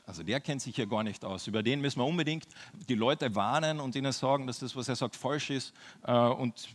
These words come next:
äh, vielleicht, ähm, uns irgendwie auch gegen ihn stellen. Und vielleicht irgendwann wird er Jesus kennenlernen.“ Aber nein, sie haben das nicht gemacht.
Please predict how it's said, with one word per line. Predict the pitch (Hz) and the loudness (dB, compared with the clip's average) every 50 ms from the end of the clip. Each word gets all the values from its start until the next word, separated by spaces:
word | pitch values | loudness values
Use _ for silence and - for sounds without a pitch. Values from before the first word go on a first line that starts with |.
| - - | -16 -8
äh, | - 107 110 110 113 113 107 - - - - | -2 0 2 4 2 2 0 -4 -12 -16 -16
vielleicht, | - - - 110 110 123 123 - - - - 123 - | -10 -4 -2 2 2 2 2 0 -4 -12 -12 -10 -8
ähm, | 113 113 113 113 113 110 | -4 -2 -2 0 0 -2
uns | 117 123 113 | -2 -4 -4
irgendwie | - 127 131 - 131 117 | -2 -2 0 0 0 0
auch | 113 - | 0 4
gegen | - 156 160 160 | 4 4 4 4
ihn | 156 147 143 127 | 2 0 -2 -2
stellen. | - - 135 127 131 135 139 135 - - - - - - - - - - _ _ _ _ _ _ | -2 0 2 4 4 4 2 0 -6 -14 -20 -20 -20 -20 -20 -20 -20 -20 _ _ _ _ _ _
Und | - 113 | -8 -6
vielleicht | - 127 127 139 - - | 0 4 4 4 6 8
irgendwann | 156 170 175 147 156 160 160 147 | 8 8 8 8 6 4 6 4
wird | 151 - | 4 4
er | 131 | 4
Jesus | 117 127 151 - - - | 2 2 2 0 -2 -4
kennenlernen.“ | - - 151 139 135 135 135 135 135 131 131 127 113 110 _ _ _ _ _ _ _ _ _ _ _ _ _ _ _ _ _ _ - | -4 -4 -2 -2 0 0 0 0 0 -2 -4 -6 -8 -12 _ _ _ _ _ _ _ _ _ _ _ _ _ _ _ _ _ _ -6
Aber | - 113 117 | -4 -2 -2
nein, | 123 131 120 117 107 | -2 -2 -4 -4 -6
sie | - - 123 | -8 -8 -6
haben | 117 127 143 135 - | -6 -6 -8 -10 -12
das | - - - - | -12 -10 -8 -8
nicht | 170 160 - - | -8 -8 -8 -10
gemacht. | - 107 85 - - - - | -10 -10 -10 -10 -14 -18 -20